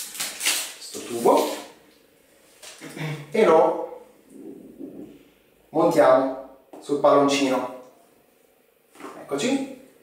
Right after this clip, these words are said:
prendiamo l'olio, lo mettiamo qua da parte a noi, ecco, e ci sdraiamo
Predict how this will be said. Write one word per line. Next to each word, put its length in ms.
prendiamo 400
l'olio, 680
lo 60
mettiamo 340
qua 140
da 80
parte 280
a 60
noi, 440
ecco, 580
e 160
ci 300
sdraiamo 880